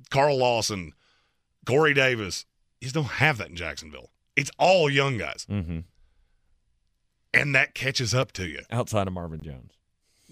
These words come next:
Speaker 2: 'Cause he's
Speaker 1: Who's
Speaker 2: not
Speaker 1: what,
Speaker 2: young.
Speaker 1: the four?
Speaker 2: Right, he's not young.
Speaker 1: I, I mean, it's, it's nice that he's a vet in the, in the locker room, but they're looking at him going, "Oh, yeah, Marvin's here. I f-, I forgot about him."
Speaker 2: Yeah, you don't have a vet impact player.
Speaker 1: We're, we're, we were just a year early on Jacksonville.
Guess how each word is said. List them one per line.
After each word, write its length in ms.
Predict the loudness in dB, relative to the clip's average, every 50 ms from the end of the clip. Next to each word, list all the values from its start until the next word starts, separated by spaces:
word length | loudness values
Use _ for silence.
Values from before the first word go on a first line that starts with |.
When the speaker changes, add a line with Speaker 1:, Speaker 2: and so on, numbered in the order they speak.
| -20 _ _ _ -14 -12 -12 -12 -12 -12 -10
Speaker 2:
'Cause 140 | -8 -4 -2
he's 140 | 0 2
Speaker 1:
Who's 160 | 2 2 2 4
Speaker 2:
not 40 | 4
Speaker 1:
what, 120 | 4 2 2
Speaker 2:
young. 40 | 0
Speaker 1:
the 80 | -4 -6
four? 580 | -6 -10 -6 -2 0 0 2 2 0 0 -2 -4 _ _ _ _ _ _ -6
Speaker 2:
Right, 300 | -4 -2 -2 -2 -4 -6
he's 200 | -6 -8 -8 -8
not 160 | -8 -12 -14 -14
young. 180 | -16 -18 -20 -20 _ _ _ _ _ _ _ _ _ _ _ _ _ _ _ _ _ _ -2
Speaker 1:
I, 80 | 0 2
I 120 | 2 2
mean, 140 | 4 4 4
it's, 180 | 4 2 2 0
it's 200 | -2 -2 0 2
nice 300 | 2 4 4 4 2 0
that 140 | -2 -2
he's 160 | 0 0 0 0
a 60 | 0
vet 280 | 2 4 4 4 2
in 80 | 0 -2
the, 120 | -6 -6
in 180 | -4 -4 -4 -2
the 60 | 0
locker 300 | 2 4 4 4 2 0
room, 160 | -2 -2 0
but 100 | 0 0
they're 100 | 0 2
looking 240 | 2 2 4 4 2
at 60 | 2
him 140 | 2 2 2
going, 200 | 2 2 0 0 -2 _ _ _ -2
"Oh, 100 | 2 2
yeah, 220 | 4 4 4 2
Marvin's 360 | 2 0 0 -2 -2 -2 -4 -6
here. 140 | -6 -8 -10 _ _ _ _ _ _ -20 -20 _ _ _ _ _ -2
I 40 | -2
f-, 140 | -2 -2 -4 -4
I 100 | -4 -2
forgot 280 | -2 0 2 2 2 2
about 160 | 2 0 -2
him." 140 | -4 -6 -8 -12 _ _ _ _ _ _ _ _ _ _ _ _ _ _ _ _ _ _ _ _ _ _ _ _ _ _ _ _ _ _ _ _ _ _ _ _
Speaker 2:
Yeah, 120 | 2 4 4
you 140 | 6 4
don't 160 | 4 4 2 2
have 160 | 2 0 0
a 260 | 0 -2 -2 -4 -6
vet 440 | -6 -6 -2 0 2 2 2 0 -4 -4
impact 560 | -2 -2 -2 -2 -4 -6 -10 -10 -12 -14 -18
player. 340 | -16 -16 -16 -16 -18 -18 -4 0
Speaker 1:
We're, 160 | 2 2 2 2
we're, 220 | 2 4 4 4 2 2
we 140 | 2 2 2
were 80 | 4 2
just 180 | 2 2 4
a 40 | 4
year 220 | 4 4 2 2
early 320 | 2 2 0 0 0 0 -2
on 100 | -4 -6
Jacksonville. 480 | -10 -12 -12 -14 -14 -16 -18 -20 -20